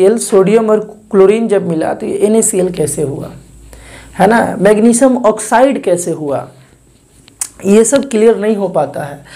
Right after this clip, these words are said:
वहाँ पर metal, नॉन मेटल में तुम electron का lose और gain में दिक्कत होता है कि, अ,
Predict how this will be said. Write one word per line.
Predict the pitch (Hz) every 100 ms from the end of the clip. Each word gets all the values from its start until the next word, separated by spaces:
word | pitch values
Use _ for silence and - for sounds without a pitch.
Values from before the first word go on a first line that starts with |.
| - - - - - -
वहाँ | 214 208 247
पर | 262 269 277 208
metal, | 208 214 254
नॉन | 254
मेटल | 254 247 254 240
में | 247
तुम | 247 247
electron | 240 226 226 233 254 254
का | 254
lose | 226 226 247 240
और | 226
gain | 185 220 233 - - _ _ _ _ _ _ _ 196
में | 214 254
दिक्कत | 220 - 220
होता | 202 180 208
है | 190 202
कि, | 214 214 214 240
अ, | - -